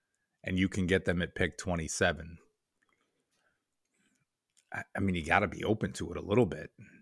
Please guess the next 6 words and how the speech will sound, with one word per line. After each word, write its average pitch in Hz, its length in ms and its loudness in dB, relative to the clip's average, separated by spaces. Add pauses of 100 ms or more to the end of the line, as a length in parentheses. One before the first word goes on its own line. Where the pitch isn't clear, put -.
(600)
right? 92 320 2 (1500)
I - 60 -12
mean, 90 140 -4
you 76 60 -4
have 107 280 0
to. - 140 -14